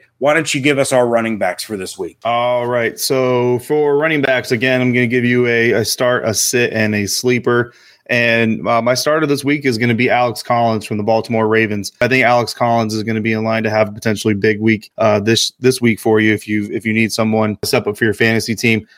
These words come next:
Speaker 2: Right now, the Bengals are giving up twenty-six point three points per game on average to, to opposing running backs. In, in week two, when, when the Ravens and Bengals last faced off,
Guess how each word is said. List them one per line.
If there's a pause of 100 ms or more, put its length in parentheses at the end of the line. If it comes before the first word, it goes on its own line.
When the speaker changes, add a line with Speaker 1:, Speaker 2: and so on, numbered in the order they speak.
(160)
Speaker 2:
Right
now,
the
Bengals
are
giving
up
twenty-six
point
three
points
per
game (300)
on
average
to,
to
opposing
running
backs. (120)
In,
in
week
two,
when,
when
the
Ravens
and
Bengals
last
faced
off,